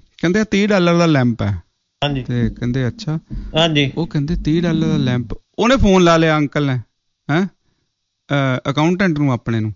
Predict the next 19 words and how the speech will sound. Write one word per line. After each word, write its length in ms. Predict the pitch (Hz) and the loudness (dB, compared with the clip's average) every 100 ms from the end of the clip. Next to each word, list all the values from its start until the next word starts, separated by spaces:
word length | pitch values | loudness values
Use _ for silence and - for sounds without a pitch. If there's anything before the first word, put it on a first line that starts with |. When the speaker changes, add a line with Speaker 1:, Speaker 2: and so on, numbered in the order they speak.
| - | -6
Speaker 2:
ਅੱਛਾ 300 | 156 - 135 | -4 -2 -2
ਜੀ। 80 | 113 - _ - | -4 -14 _ -4
Speaker 1:
ਕਹਿੰਦੇ, 600 | 175 180 208 202 170 147 _ _ - | -2 0 2 2 0 -2 _ _ -4
"ਉਹ 120 | 151 | 0
ਮਿਸਟਰ," 520 | 139 139 - 170 151 - - 123 | 2 0 0 0 -2 -4 -6 -2
ਹੁਣ 180 | 131 131 | 0 2
ਮੈਂ 100 | 135 | 2
ਨਾਂ 200 | 123 120 | 0 0
ਨਹੀਂ 100 | 127 | 0
ਲੈਣਾ, 220 | 127 147 - _ _ - | 0 -2 -6 _ _ -10
ਉਹ 100 | 175 | -4
ਕਹਿੰਦੇ, 480 | 190 202 220 202 - _ _ - | -2 0 0 0 -4 _ _ -8
"ਆਹ 180 | 151 175 | -4 -2
ਇੱਕ 140 | 185 156 | -2 -4
ਤੀਹ 220 | 170 196 | -2 0
ਡਾਲਰ 260 | 196 185 | 0 0
ਦਾ 120 | 190 185 | 0 0
ਲੈਂਪ 340 | 156 143 151 | 2 0 0
ਹੈ, 200 | 156 196 | -2 -2